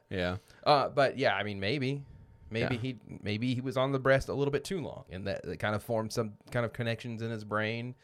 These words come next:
Speaker 2: I don't know. I'm not a historian. Uh,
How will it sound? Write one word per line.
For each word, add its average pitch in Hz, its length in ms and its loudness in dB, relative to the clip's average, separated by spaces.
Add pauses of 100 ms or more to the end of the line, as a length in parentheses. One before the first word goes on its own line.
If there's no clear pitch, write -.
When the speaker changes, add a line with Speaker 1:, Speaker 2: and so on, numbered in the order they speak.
(840)
Speaker 2:
I 175 120 10
don't 190 160 8
know. 143 120 8
I'm 117 200 6
not 143 140 6
a 120 160 4 (420)
historian. 151 760 0
Uh, 101 440 4